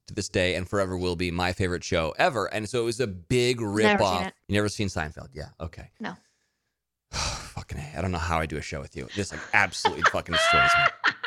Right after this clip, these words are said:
Speaker 1: Uh, so anyways, there's a famous, s-, there's a famous episode called The Contest, or a lot of people call it the Master of My Domain episode. And so many quotes were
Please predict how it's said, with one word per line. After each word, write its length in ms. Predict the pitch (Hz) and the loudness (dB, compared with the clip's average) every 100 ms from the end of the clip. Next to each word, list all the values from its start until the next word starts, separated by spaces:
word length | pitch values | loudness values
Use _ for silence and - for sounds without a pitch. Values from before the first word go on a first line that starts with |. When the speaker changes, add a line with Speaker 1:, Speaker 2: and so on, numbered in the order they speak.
| - - - - - | -8 -6 -10 -10 0
Speaker 1:
Uh, 640 | 113 110 104 95 92 85 60 _ - | 4 6 4 4 2 -2 -6 _ -8
so 180 | - 143 | 0 2
anyways, 420 | 147 135 110 101 | 4 4 2 0
there's 160 | 120 | -2
a 40 | 117 | -4
famous, 680 | - 156 151 147 135 - - _ _ | -2 0 2 0 -2 -6 -18 _ _
s-, 240 | - - - - | -8 -6 -6 -2
there's 160 | 117 107 | 0 0
a 60 | |
famous 400 | 104 139 127 113 | 2 2 2 2
episode 720 | 127 120 117 - 101 92 92 - - | 2 0 -2 2 4 4 2 -4 -2
called 480 | 110 98 90 90 87 | 2 4 4 0 -4
The 60 | - | -4
Contest, 800 | - 98 90 92 67 - - - _ - | 2 4 4 4 2 0 -6 -8 _ 4
or 480 | 107 95 90 90 - | 6 8 6 4 2
a 40 | 113 | 2
lot 40 | |
of 60 | 101 | 4
people 180 | 98 | 2
call 220 | 92 92 90 | 2 4 2
it 160 | 92 | 2
the 80 | 95 | 2
Master 380 | 90 85 - 92 | 2 0 2 0
of 100 | 82 | 2
My 140 | 80 | 0
Domain 580 | 82 85 85 71 65 57 | 2 2 2 -2 -4 -2
episode. 480 | 90 87 82 - - - _ - | 0 0 0 -2 -2 -8 _ 0
And 180 | 110 113 | 2 4
so 680 | - - - - 135 135 143 | 4 4 4 6 6 6 4
many 400 | 139 135 127 120 | 4 2 2 0
quotes 520 | - 120 101 - - | 2 4 4 4 2
were 140 | 123 | 2